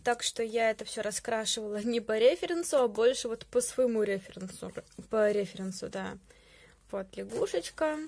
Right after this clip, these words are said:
И вот так вот эти лягушечки. Я думаю, сделала более-менее похоже. Да, раскрасила.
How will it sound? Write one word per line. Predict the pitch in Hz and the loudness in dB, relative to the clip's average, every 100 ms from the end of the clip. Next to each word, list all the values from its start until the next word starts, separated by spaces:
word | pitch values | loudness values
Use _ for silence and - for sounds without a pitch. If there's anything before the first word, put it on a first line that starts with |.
| - - - - _ - _ _ - | -12 -20 -20 -20 _ -20 _ _ -10
И | 247 254 | -4 -2
вот | 240 240 | -2 -4
так | 208 214 | -6 -6
вот | - 202 | -10 -10
эти | 202 - | -10 -8
лягушечки. | 190 190 190 196 196 - - 208 196 185 - | -8 -8 -8 -10 -10 -12 -12 -12 -12 -16 -4
Я | 240 | -2
думаю, | 247 233 254 254 233 | 0 2 4 4 2
сделала | 208 202 226 247 233 | 0 2 6 6 4
более-менее | 208 214 208 202 202 214 208 | 2 0 0 -2 -4 -4 -4
похоже. | - 196 - 185 185 185 190 190 _ - _ _ _ _ _ _ _ _ _ _ _ | -6 -8 -4 -6 -4 -8 -12 -14 _ -20 _ _ _ _ _ _ _ _ _ _ _
Да, | 214 196 190 196 220 _ _ _ _ _ _ - | -12 -10 -12 -14 -18 _ _ _ _ _ _ -18
раскрасила. | 214 202 - - 196 190 - 202 | -12 -12 -12 -10 -8 -8 -10 -10